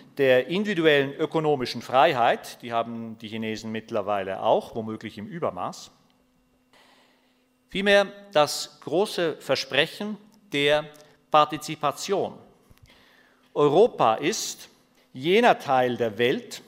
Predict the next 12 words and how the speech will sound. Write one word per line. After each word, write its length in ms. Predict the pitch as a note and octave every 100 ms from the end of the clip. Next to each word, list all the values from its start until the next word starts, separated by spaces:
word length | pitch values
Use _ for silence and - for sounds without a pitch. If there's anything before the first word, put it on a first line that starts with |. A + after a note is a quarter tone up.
| _ _ -
wo 200 | C3 C#3+
jeder 960 | C3 A#2+ C#3 E3+ A#3 C#3+ D3 A3+ - -
und 220 | - C3
jede 480 | A#2 C3+ C#3+ D#3 G#3 A3 - - - -
das 240 | D3+ -
Gemeinsame 1120 | D#3+ C#3+ C#3+ C3+ D#3 F#3 E3 E3 E3 E3+ E3 G3
mitprägen 1080 | F3 A3 - - - - C3 A2+ G#2+ A2
darf, 520 | F#2 G#2 G2+ - - - _ _ _ _ - _ _ _ -
wo 100 | C#3
jeder 680 | C3 C#3+ F3 G3+ A#3 G3+ -
und 220 | E3 C3
jede 440 | G#2+ A#2+ C3 C#3+